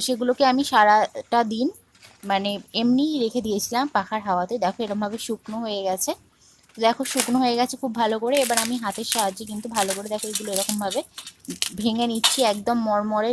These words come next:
যেরকম পাঁপড় ভাজার মতন হয়ে যায় রুটিগুলো, কিন্তু সেরকমই হয়ে গেছে। তো ভাঙতেও খুব একটা অসুবিধা হচ্ছে না। তো দেখো, ভালো করে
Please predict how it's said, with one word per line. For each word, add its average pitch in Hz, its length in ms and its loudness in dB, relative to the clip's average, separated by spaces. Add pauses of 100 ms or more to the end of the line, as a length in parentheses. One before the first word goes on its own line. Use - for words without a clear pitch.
যেরকম 220 320 -4
পাঁপড় 208 360 0
ভাজার 220 300 0
মতন 220 260 -6
হয়ে 196 160 -4
যায় 240 160 2
রুটিগুলো, 202 440 -8
কিন্তু 208 200 -10 (100)
সেরকমই 208 500 -2
হয়ে 185 200 0
গেছে। 180 220 -6 (480)
তো - 40 -2 (140)
ভাঙতেও 220 420 2 (200)
খুব 233 100 -12 (100)
একটা 226 160 -2 (120)
অসুবিধা 226 440 -2
হচ্ছে 233 380 -4
না। 320 60 0 (680)
তো 233 160 0
দেখো, 226 160 2 (120)
ভালো 214 220 4
করে 240 140 0